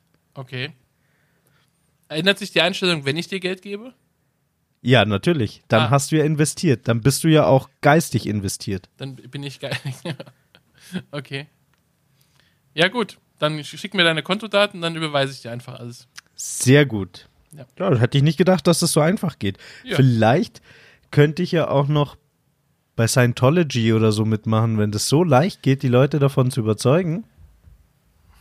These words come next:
Speaker 1: Hm, weiß nicht. Scientology hat aber schon so einen Ruf, weißt du?
Speaker 2: Ah, stimmt.
Speaker 1: Ich glaub, die Motivationsgeschichte ist besser.
Speaker 2: So der Life-Coach.
Speaker 1: Ja, du solltest vielleicht so, auch so ein eigenes Programm machen,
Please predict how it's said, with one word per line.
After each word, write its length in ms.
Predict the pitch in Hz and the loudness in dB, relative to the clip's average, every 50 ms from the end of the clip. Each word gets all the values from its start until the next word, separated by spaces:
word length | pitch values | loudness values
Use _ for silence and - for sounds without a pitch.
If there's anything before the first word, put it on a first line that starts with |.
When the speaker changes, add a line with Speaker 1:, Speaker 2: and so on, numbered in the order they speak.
| _ _ | _ _
Speaker 1:
Hm, 600 | - 139 139 143 143 139 139 139 139 135 131 123 127 _ _ _ _ _ _ | -12 -10 -10 -8 -8 -8 -8 -8 -8 -8 -10 -12 -14 _ _ _ _ _ _
weiß 340 | 139 135 123 120 127 - - | -20 -16 -16 -16 -16 -16 -18
nicht. 240 | 117 117 - - - | -18 -18 -18 -20 -10
Scientology 480 | - 143 131 135 160 180 196 190 - 185 | -6 -6 -2 0 0 0 0 0 0 0
hat 160 | 180 185 190 | 2 2 0
aber 140 | 175 170 165 | -2 -4 -4
schon 220 | - 175 165 165 | -6 -8 -6 -4
so 100 | 160 156 | -4 -4
einen 80 | 151 143 | -4 -2
Ruf, 380 | 143 175 190 160 131 - - | -2 0 0 0 -2 -4 -8
weißt 240 | 117 117 123 - - | -12 -12 -12 -10 -10
du? 100 | 185 226 - _ _ - _ _ _ _ _ _ _ _ _ _ _ _ _ - | -12 -12 -14 _ _ -20 _ _ _ _ _ _ _ _ _ _ _ _ _ -6
Speaker 2:
Ah, 460 | - - 139 151 151 131 104 95 92 | 0 2 4 6 6 6 4 4 2
stimmt. 280 | - - - - 123 113 | -2 -6 -4 -2 -2 0
Speaker 1:
Ich 20 | 104 | 0
glaub, 140 | - 151 | -2 -4
die 100 | - - | -4 -4
Motivationsgeschichte 920 | 156 151 156 160 147 143 143 - 160 170 180 - 175 151 160 170 165 - 151 | -6 -4 -4 -4 -4 -4 -4 -4 -6 -10 -10 -10 -14 -12 -12 -12 -10 -10 -12
ist 120 | 131 - - | -14 -10 -10
besser. 320 | 131 123 - 120 117 120 - _ _ _ _ _ _ _ _ _ _ _ _ _ _ _ _ _ _ - | -10 -10 -10 -12 -16 -18 -20 _ _ _ _ _ _ _ _ _ _ _ _ _ _ _ _ _ _ -16
Speaker 2:
So 120 | - - - - | -16 -14 -4 0
der 100 | 107 101 | 0 2
Life-Coach. 840 | 107 107 120 131 - - - - 127 120 135 143 - - - - - _ _ | 4 4 4 2 2 0 2 4 4 6 4 4 2 0 -4 -4 -6 _ _
Speaker 1:
Ja, 240 | 139 139 139 135 - - - | -6 -4 -4 -4 -4 -8 -14
du 60 | 156 147 | -4 -2
solltest 280 | 156 170 202 202 - | 0 0 0 -2 -2
vielleicht 220 | - 170 160 160 - | -2 -2 -2 -2 -2
so, 280 | 151 147 147 143 - - | 0 0 2 0 0 0
auch 180 | 135 170 - | -2 -4 -2
so 120 | - - 156 | -2 -4 -6
ein 80 | 139 | -6
eigenes 340 | 123 143 151 160 151 135 - | -6 -6 -4 -4 -4 -6 -10
Programm 360 | - - 131 120 147 185 208 175 | -14 -18 -6 -2 -2 0 0 -2
machen, 300 | 127 107 127 127 127 | -4 -8 -8 -14 -20